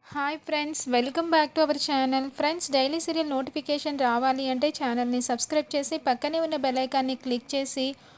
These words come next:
all options సెలెక్ట్ చేయండి. అప్పుడే మేము పెట్టిన వీడియోస్ ముందుగా మీ మొబైల్కి నోటిఫికేషన్ ద్వారా వచ్చేస్తుంది. ఓకే ఫ్రెండ్స్, మరి అప్కమింగ్ రివ్యూ సూపర్ సూపర్గా మరి అదిరిపోబోతుంది. అవునండి, మరి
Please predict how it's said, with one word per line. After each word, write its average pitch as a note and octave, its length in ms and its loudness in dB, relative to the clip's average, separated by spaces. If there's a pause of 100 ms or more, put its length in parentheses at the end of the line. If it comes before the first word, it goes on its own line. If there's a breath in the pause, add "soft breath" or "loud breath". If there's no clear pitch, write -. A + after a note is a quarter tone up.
(140 loud breath)
all C4 280 4
options D#4+ 220 -2
సెలెక్ట్ C4 460 0
చేయండి. C4+ 340 -2
అప్పుడే A3 320 0
మేము C#4+ 180 -6
పెట్టిన C#4 340 -2
వీడియోస్ C4+ 360 -2
ముందుగా B3+ 300 0
మీ C#4 140 -2
మొబైల్కి B3 500 -2
నోటిఫికేషన్ C#4 760 -2
ద్వారా B3 300 2
వచ్చేస్తుంది. A#3+ 600 -2 (440 loud breath)
ఓకే B3 180 -4
ఫ్రెండ్స్, C#4+ 420 -2
మరి C4 200 0
అప్కమింగ్ C4+ 480 -2
రివ్యూ C4 320 -2
సూపర్ C#4 640 0
సూపర్గా B3+ 720 0 (560 loud breath)
మరి B3 180 4
అదిరిపోబోతుంది. A#3 1000 2 (440 soft breath)
అవునండి, A#3 680 2 (300 soft breath)
మరి B3 260 4